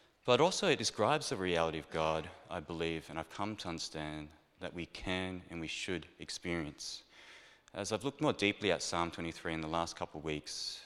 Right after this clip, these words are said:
I've realized that what Dave describes, which is his own experience actually of God, isn't particularly remarkable. Uh, there's nothing special in it so far as it's something that God is doing in the lives of believers every day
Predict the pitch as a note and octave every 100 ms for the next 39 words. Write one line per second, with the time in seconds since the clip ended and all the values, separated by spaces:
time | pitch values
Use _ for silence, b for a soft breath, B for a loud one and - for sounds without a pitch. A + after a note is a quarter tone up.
0 | - - F2+ A2+ B2 A2+ G#2+ - - -
1 | - F2 E2+ G2+ G#2 A#2 - - - D2+
2 | D2 D2 - - B B B B B B
3 | - D#2 D#2+ D#2 E2 E2+ - D2+ C#2 -
4 | - - D2 - D2+ D2 D2 - b b
5 | b - D3 D3+ D3+ - C3 F#2+ E2+ F2
6 | F#2+ D2+ B1+ - - _ _ - D2 G2+
7 | C3 D#3+ F#3+ D#3 - - - - C3+ C3
8 | - F#2+ - - G2 G2 F#2 F2+ G#2+ -
9 | A#2 A2+ F2+ E2 F2+ F2+ F#2 F2+ F#2 E2+
10 | E2+ D#2 E2+ F2 F#2 G2 G#2+ F#2+ - D2+
11 | D#2+ D2+ D2 D2 - b b b b b
12 | - - F#2+ D#2+ D2+ D2+ C#2+